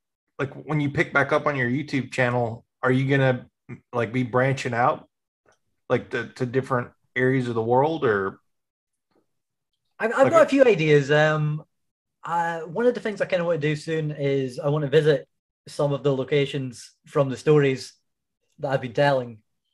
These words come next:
Speaker 2: 'cause a few of them are quite close to me, and, um, other ones, you know, now that covid's kinda over, I have the opportunity to travel a little bit more.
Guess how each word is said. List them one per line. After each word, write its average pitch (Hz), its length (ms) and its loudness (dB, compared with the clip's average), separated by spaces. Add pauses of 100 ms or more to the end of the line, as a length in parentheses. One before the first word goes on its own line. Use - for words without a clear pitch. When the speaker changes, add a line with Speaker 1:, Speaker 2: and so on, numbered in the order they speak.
(140)
Speaker 2:
'cause 139 100 -20
a 139 40 -14
few 220 140 -4
of 233 40 -2
them 226 100 0
are 185 60 -4
quite 180 180 2
close 165 240 0
to 160 80 -10
me, 139 220 -4
and, 127 220 -4
um, 127 360 -8
other 147 160 -4
ones, 131 400 -6
you 123 100 -14
know, 113 220 -12 (500)
now 143 120 2
that 151 140 0
covid's 151 320 2
kinda 135 200 0
over, 127 300 -2
I 131 80 0
have 135 100 0
the 131 100 0
opportunity 131 440 -8
to 110 100 -12
travel 131 560 -2 (240)
a 131 60 -2
little 143 180 0
bit 151 140 0
more. 160 340 2